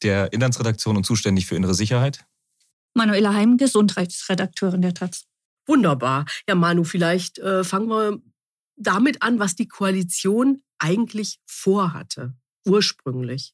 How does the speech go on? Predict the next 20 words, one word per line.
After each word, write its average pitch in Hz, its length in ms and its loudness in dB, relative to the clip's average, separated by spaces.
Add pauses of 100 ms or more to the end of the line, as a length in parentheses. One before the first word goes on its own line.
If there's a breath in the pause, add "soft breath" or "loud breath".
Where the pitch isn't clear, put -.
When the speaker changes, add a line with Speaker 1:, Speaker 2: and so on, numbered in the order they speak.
Speaker 3:
in 175 160 2
ihrem 160 240 0
Ko-, 190 360 -2
Koalitionsvertrag. 175 1160 -4 (260)
Speaker 2:
Mhm. 226 440 4 (220)
Da 202 120 0 (120)
kann 247 140 2
ich 247 140 4
gern, 240 340 4
ist - 220 -2
eigentlich 247 180 6
nur 233 80 6
ein 214 160 4
Satz, 226 300 0
den 208 160 4
lese 226 280 4
ich 208 120 0
gern 226 180 2
mal 214 140 2
vor. 247 400 4